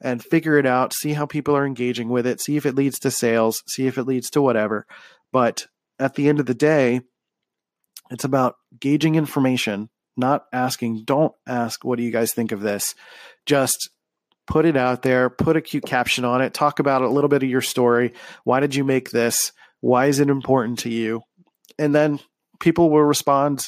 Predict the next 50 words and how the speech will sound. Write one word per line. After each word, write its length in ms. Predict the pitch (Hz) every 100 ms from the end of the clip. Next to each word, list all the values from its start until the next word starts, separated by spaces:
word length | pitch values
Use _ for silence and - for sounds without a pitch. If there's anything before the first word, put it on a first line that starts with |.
| -
naturally. 600 | 143 156 170 - 110 - -
You 80 | 127
know, 140 | 131
if 100 | 131
they 100 | 139
see 220 | - 175
something 340 | - 151 147 139
that 120 | 123
is 180 | 117 - - - -
so 440 | - - 143 170
glaringly 580 | 156 143 147 160 147 143
wrong, 460 | 131 139 127 110 110
they'll 160 | 117
tell 240 | 123 135 120
you, 240 | 107 - - 113 - 170
<laughs> 400 | 160 - - -
right? 260 | 135 139 - _ _ -
And 220 | 160 160
then 180 | 165 165
you 120 | 147
can 140 | 143
take 200 | 139 135
that 140 | 135 131
into 200 | 123 123
account 360 | - 123 117
as 120 | 113
to 100 | -
something 540 | 113 123 120 120 113 110
you 140 | 127
should 200 | - 123
change 400 | - 143 139 113
or 80 | 110
not. 220 | 104 - -
You 120 | 135
know, 160 | 123 - - -
people 280 | 180 190
have 260 | 160 160 127
valuable 480 | 131 151 143 143 143
insights, 600 | 151 - 107 - - -
you 100 | 135
know, 120 | 139 143
take 260 | 135 131
them 180 | 160 160
as 160 | 156 135
insights. 600 | 135 - 107 95 - - _ _ _
Don't 240 | 131 131 -
take 240 | 139 127
them 180 | 131 120
as 180 | 113 -
judgments. 600 | 110 107 104 98 -